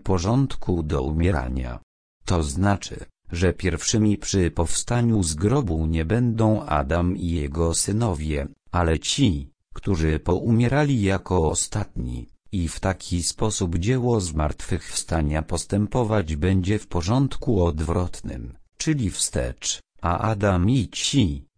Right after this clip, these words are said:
którzy z nim żyli, wzbudzeni będą prawdopodobnie jako ostatni.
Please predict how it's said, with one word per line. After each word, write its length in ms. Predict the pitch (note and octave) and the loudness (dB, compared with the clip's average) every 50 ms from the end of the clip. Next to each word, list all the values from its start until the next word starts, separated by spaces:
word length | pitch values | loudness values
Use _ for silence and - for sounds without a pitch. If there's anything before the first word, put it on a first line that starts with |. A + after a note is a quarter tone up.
| _ - - | _ -14 -12
którzy 540 | - - - C#3 A#2+ A2 A2+ B2 A#2 A2 | -6 -2 2 2 2 4 4 2 2 2
z 140 | F#2 E2 D#2+ | 0 -2 0
nim 300 | G#2+ B2+ B2+ A2+ F#2+ F2 | 2 2 4 4 4 2
żyli, 520 | F2 F#2+ G#2 A2 - - A#1 A#1 A#1+ B1 - - _ _ - | 2 0 -2 -2 -2 -4 -6 -8 -8 -10 -12 -16 _ _ -10
wzbudzeni 840 | F2 E2 E2 E2 F2+ F2+ F#2 F2 D#2 F#2+ A#2 B2 C3 C#3+ D3+ D3 C3+ | -8 -4 -2 -2 -2 0 -2 -2 0 0 0 2 2 4 4 2 2
będą 640 | G#2 F#2+ G#2+ A2 A2 G#2 G2 G#2 G#2 G#2 G2+ F#2+ | 2 2 2 2 2 2 2 2 2 4 2 2
prawdopodobnie 1000 | - - F#2 F2 D#2+ D#2+ F#2 E2+ - G2+ - G#2+ F#2+ D#2+ C#2+ C#2+ F2 G2 A2+ C3 B2+ | 2 2 2 2 2 2 0 2 2 2 2 2 2 0 0 2 2 4 4 4 4
jako 480 | A#2 A#2+ A#2+ - - - A2+ A2 F#2 | 2 2 0 -2 0 2 2 2 4
ostatni. 800 | E2 D#2+ - - - G#2+ G#2+ - - - - B1+ - B2 - - | 2 0 -2 -4 -4 -4 -4 -4 -4 -4 -4 -4 -4 -6 -8 -10